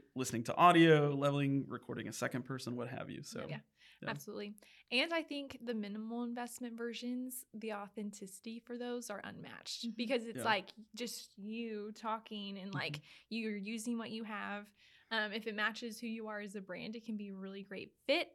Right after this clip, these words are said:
Speaker 2: and a really good way to start.
Speaker 3: Yeah.
Speaker 1: Mm-hmm.
Speaker 2: I also will say that you don't have to, like, jump in, 'cause we're gonna talk about two other levels of investment. You don't have to jump into the top level right at the beginning. Like,
Speaker 3: Mm-hmm.
Speaker 2: minimal investment can be a really good way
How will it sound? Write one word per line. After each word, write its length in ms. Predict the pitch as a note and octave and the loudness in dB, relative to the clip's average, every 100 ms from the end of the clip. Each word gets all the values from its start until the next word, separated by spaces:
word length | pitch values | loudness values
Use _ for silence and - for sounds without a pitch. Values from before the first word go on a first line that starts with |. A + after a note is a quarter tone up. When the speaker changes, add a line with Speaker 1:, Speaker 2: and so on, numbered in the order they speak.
| - | 2
Speaker 2:
and 180 | D#4 G4 | 2 2
a 180 | - | 0
really 240 | G4 F#4 E4 | 0 2 2
good 240 | D4 B3+ | 0 -2
way 160 | A#3+ A#3+ | 0 -2
to 80 | G#3 | -2
start. 600 | - - F3+ C#4 - - | -6 -2 0 0 -2 -8
Speaker 3:
Yeah. 140 | B3 B3 | -6 -4
Speaker 1:
Mm-hmm. 180 | C#3 D3 | 2 6
Speaker 2:
I 60 | |
also 280 | G#4+ A#4+ B4+ A#4 | 8 6 4 6
will 160 | G4 G4 | 6 4
say 320 | - F#4 F4+ | 2 2 2
that 160 | D#4+ | 0
you 120 | B3+ D4+ | 0 -2
don't 200 | F4+ D4+ | -2 -4
have 220 | D#4 D4+ | -8 -8
to, 120 | - | -8
like, 320 | C4+ B3 G3+ G#3 | -8 -8 -10 -8
jump 380 | A3+ A3+ A#3+ | -4 -4 -2
in, 320 | A#3 A3 A3+ A#3 | -4 -4 -4 -6
'cause 160 | A#3 A3 | -4 -2
we're 80 | A3+ | -2
gonna 140 | A3+ | -2
talk 180 | A3 G#3 | -4 -4
about 360 | G#3+ F#3+ - | 0 0 0
two 140 | - A3 | -4 -4
other 200 | G3+ G3+ | -4 -4
levels 580 | F#3+ F#3 G3 G#3 G#3+ - | -6 -6 -6 -6 -6 -8
of 160 | G#3 | -6
investment. 480 | G3 F#3 F#3 - A#3 | -6 -4 -4 -4 -2
You 80 | B3+ | 0
don't 140 | G4+ | 0
have 140 | G#4+ G#4 | 0 0
to 160 | D#4 A3 - | -4 -8 -4
jump 280 | - G#3+ A3+ | 0 0 2
into 260 | B3+ B3 | -2 -2
the 120 | G3 F#3+ | -4 -6
top 400 | - - A3+ A3+ | -6 -4 -4 -4
level 580 | G#3+ G#3 G#3 G3 F#3 G#3+ | -2 -2 -2 -4 -6 -4
right 220 | G#3 G#3+ | -2 -2
at 140 | G#3 G#3 | -2 -8
the 80 | |
beginning. 520 | - F#3 G#3+ B2+ A2 - | -12 -4 -4 -4 -6 0
Like, 160 | A#3+ | 0
Speaker 3:
Mm-hmm. 100 | A3 | 0
Speaker 2:
minimal 340 | A#3 C#4+ E4 E4 | -2 -2 -6 -8
investment 500 | B3+ A3+ - A#3 A#3 | -8 -8 -6 -8 -6
can 140 | A3+ | -8
be 120 | A3 A3 | -8 -8
a 40 | |
really 240 | G#3 G3+ | -10 -10
good 160 | G#3 G#3 | -8 -8
way 400 | G#3 G3 F#3+ G3 | -6 -4 -4 -6